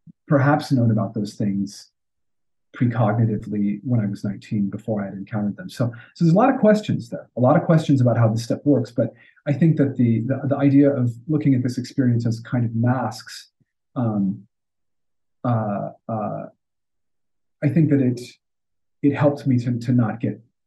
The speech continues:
to, to go totally crazy with it, because really,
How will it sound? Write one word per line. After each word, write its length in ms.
to, 100
to 120
go 180
totally 360
crazy 340
with 140
it, 120
because 380
really, 400